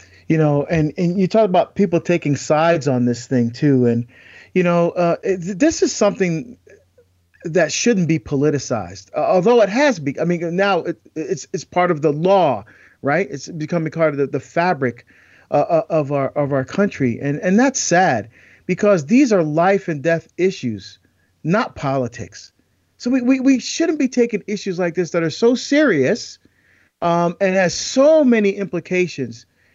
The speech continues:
and, um, you know, f-, uh, far-reaching implications and turn it into a political battle. You know, we're talking about people's lives here.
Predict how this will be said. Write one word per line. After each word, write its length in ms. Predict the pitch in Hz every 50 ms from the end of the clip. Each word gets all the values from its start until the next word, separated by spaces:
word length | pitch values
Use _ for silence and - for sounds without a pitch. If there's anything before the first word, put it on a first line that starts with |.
| _ -
and, 340 | 165 175 170 165 165 160 156 -
um, 420 | 170 170 160 156 156 151 151 147 - -
you 100 | 180 175
know, 120 | 165 156
f-, 200 | 151 139 - -
uh, 600 | - 156 151 147 143 139 131 123 110 87 - 135
far-reaching 800 | 135 - - 233 254 285 269 220 196 220 247 233 - - 208 185 - _
implications 1000 | - 254 294 302 - 214 190 - - 160 147 139 127 - 123 104 104 98 - - _ _ _ _ _ _ _ _ _ -
and 180 | 208 196 170 -
turn 240 | - 208 226 214
it 100 | 196 190
into 220 | 180 190 170 - 180
a 60 | 156
political 420 | - - 160 160 160 156 - 147
battle. 420 | 127 113 135 123 120 117 98 - - _ _ _ _ _ _ _ _ _ _ -
You 60 | 294
know, 60 | 320
we're 40 | 294
talking 160 | - 359 381
about 100 | 320 -
people's 320 | - 285 277 208 165 131
lives 400 | 131 127 135 147 170 185 175 -
here. 380 | - - 139 123 113 98 92 -